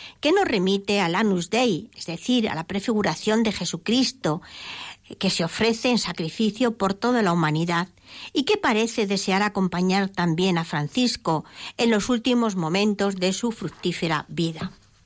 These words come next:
La luz, la luz es fundamental en esta obra, no solo para ayudar al pintor a conquistar el espacio de las formas y los colores, sino que dota a la escena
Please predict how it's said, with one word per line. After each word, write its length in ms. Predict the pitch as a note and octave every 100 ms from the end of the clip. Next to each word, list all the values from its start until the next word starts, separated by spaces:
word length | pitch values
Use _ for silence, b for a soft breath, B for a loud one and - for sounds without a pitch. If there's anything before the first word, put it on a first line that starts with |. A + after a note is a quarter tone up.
| _ _ B B B B
La 160 | - F3
luz, 480 | D#3+ A#3+ - - - B B B
la 120 | -
luz 300 | F3+ C#4+ D4
es 140 | C#4+ -
fundamental 800 | C#4 A3 F#3+ F3 E3+ E3 C4 C4+
en 80 | F#3+
esta 320 | E3 E3+ E3+
obra, 440 | G3 F3+ D#3+ E3+ - B B B B -
no 140 | B3
solo 460 | C4+ D#4 F4 A#3+ -
para 420 | F#3 F#3 E3+ E3+
ayudar 500 | - F#3 F3 F3 G#3+
al 160 | B3 A#3
pintor 600 | - F3 E3 G3+ B3 G#3
a 140 | - F#3+
conquistar 560 | F3 E3+ E3+ - G#3
el 120 | G#3+ F#3
espacio 640 | E3 - F#3 G#3 - F#3
de 80 | E3+
las 220 | D#3 -
formas 560 | - G#3 A3 F#3+ D#3
y 40 | D#3+
los 200 | D3 -
colores, 640 | - D#3+ A3 G#3 D#3+ - B B B B B B -
sino 480 | - B3 A#3 A3 - _
que 240 | A3+ A3
dota 500 | G#3+ B3+ E4 G4 F3
a 40 | E3
la 120 | D#3
escena 640 | E3 - A3 A3+ A3+ -